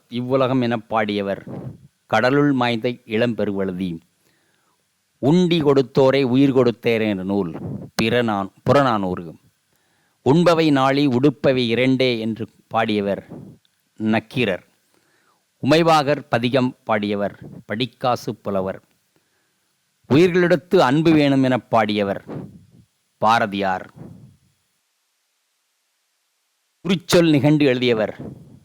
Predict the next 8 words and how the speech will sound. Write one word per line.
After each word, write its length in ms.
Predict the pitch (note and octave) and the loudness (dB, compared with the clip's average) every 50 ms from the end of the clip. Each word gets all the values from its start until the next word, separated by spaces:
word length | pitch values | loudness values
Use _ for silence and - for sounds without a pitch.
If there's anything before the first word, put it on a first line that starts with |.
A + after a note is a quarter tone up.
| _ _ _ - - | _ _ _ -6 -2
காங்கேயர். 720 | A2+ A2 A#2 A2 G#2 G#2 G2 F#2+ F#2 E2+ - - - - - _ _ _ _ _ _ _ _ _ _ _ | 0 0 0 0 0 0 0 -2 -2 -4 -6 -10 -12 -12 -12 _ _ _ _ _ _ _ _ _ _ _
உரிப்பொருள் 540 | - D3+ F3+ F#3+ F3 C#3 - - E3 E3 D#3+ | 2 4 4 4 2 0 0 2 2 4 4
என 180 | D#3 D3 D3 C#3+ | 4 4 2 0
தொல்காப்பியம் 840 | - - - C3 C#3+ D#3 C3+ C#3+ D3 C#3 B2 - D3 C3+ B2+ B2 | -2 0 0 2 2 4 4 4 2 2 0 0 -2 -2 -2 -2
கூறுவது 460 | - - A#2+ A#2 A2+ A2 A2+ A2 G#2+ | 0 0 0 2 2 2 2 0 0
ஒழுக்கம். 680 | G2 F#2 F#2+ G#2 A#2 A2+ - - - G#2 G2+ F#2+ - - - - - - - - - _ _ _ _ _ _ _ _ _ _ _ - - | 0 0 0 0 0 -2 -4 -6 -4 -4 -4 -4 -6 -14 -18 -18 -18 -20 -20 -20 -20 _ _ _ _ _ _ _ _ _ _ _ -2 0
உரை 240 | C#3 D#3 E3+ F3 E3+ | 0 2 2 2 4
நூல்களுள் 600 | D#3 D3 C#3+ D3+ D3 C3+ C3+ C3+ C3+ C3+ C#3 C#3 | 4 4 4 4 4 4 4 4 4 4 2 0